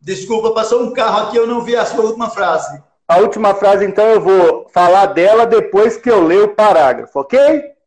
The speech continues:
Speaker 1: Ah, pronto, ótimo.
Speaker 2: "Majestade, é preciso que nos desobriguemos de nosso dever. Não tenhais mais esperança neste santo homem, nem em qualquer outro, porque cegastes ao fim,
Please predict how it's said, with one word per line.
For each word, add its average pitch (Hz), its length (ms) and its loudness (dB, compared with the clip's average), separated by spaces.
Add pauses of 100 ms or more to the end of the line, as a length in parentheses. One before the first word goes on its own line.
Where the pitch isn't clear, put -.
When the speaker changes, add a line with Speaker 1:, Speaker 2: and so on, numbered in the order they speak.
(580)
Speaker 1:
Ah, 165 120 -12
pronto, 160 400 -12
ótimo. 147 400 -8
Speaker 2:
"Majestade, 202 1300 0
é 196 100 2
preciso 233 920 -2
que 214 120 -10
nos 202 220 -4
desobriguemos 202 1200 -2
de 185 140 -4
nosso 185 520 0
dever. 165 640 -2 (580)
Não 277 300 0
tenhais 277 640 2
mais 226 500 0
esperança 240 920 0
neste 214 440 -4
santo 240 520 -4
homem, 180 580 0 (200)
nem 269 380 0
em 269 100 -4
qualquer 233 540 2
outro, 196 500 0 (220)
porque 208 400 0
cegastes 254 880 0
ao 269 160 2
fim, 185 420 -8